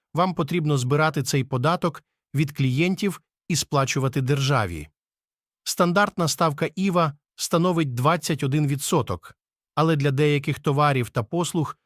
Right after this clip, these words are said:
можливі знижені ставки.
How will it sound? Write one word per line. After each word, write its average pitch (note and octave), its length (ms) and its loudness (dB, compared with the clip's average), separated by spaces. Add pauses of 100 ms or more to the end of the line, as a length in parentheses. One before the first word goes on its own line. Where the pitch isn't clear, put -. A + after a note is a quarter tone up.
(200)
можливі D3 640 2 (180)
знижені C3+ 560 2
ставки. G#2+ 600 -4